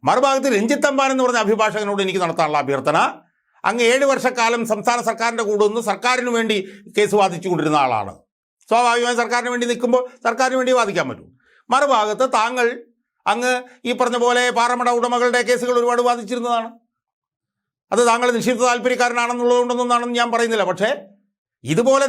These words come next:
നിഷ്പക്ഷമായി കോടതിക്ക് വിവരങ്ങൾ കൊടുക്കേണ്ട ഒരു അഭിഭാഷകൻ നിഷ്പക്ഷനായിരിക്കണം എന്നുള്ളത് കൊണ്ടും, ഞാൻ ഈ പറഞ്ഞ വാദഗതികളുടെ അടിസ്ഥാനത്തിൽ താങ്കൾക്ക് നിഷ്പക്ഷത നിലനിർത്താൻ കഴിയില്ല എന്ന് ഉറപ്പായതുകൊണ്ടും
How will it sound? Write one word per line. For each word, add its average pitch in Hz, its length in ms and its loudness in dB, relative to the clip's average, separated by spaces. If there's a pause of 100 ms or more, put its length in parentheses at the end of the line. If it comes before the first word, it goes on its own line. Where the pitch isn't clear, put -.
നിഷ്പക്ഷമായി 262 580 0 (120)
കോടതിക്ക് 226 460 -2
വിവരങ്ങൾ 220 380 0
കൊടുക്കേണ്ട 196 380 0 (320)
ഒരു 190 160 2
അഭിഭാഷകൻ 143 580 -2 (520)
നിഷ്പക്ഷനായിരിക്കണം 214 920 0 (100)
എന്നുള്ളത് 135 380 -2
കൊണ്ടും, 131 240 -2 (1120)
ഞാൻ 240 160 2
ഈ - 20 2 (100)
പറഞ്ഞ 254 260 2
വാദഗതികളുടെ 247 480 2
അടിസ്ഥാനത്തിൽ 220 460 0 (100)
താങ്കൾക്ക് 233 400 -2
നിഷ്പക്ഷത 240 500 -2
നിലനിർത്താൻ 247 540 0
കഴിയില്ല 254 440 0
എന്ന് 226 140 -2
ഉറപ്പായതുകൊണ്ടും 165 640 -2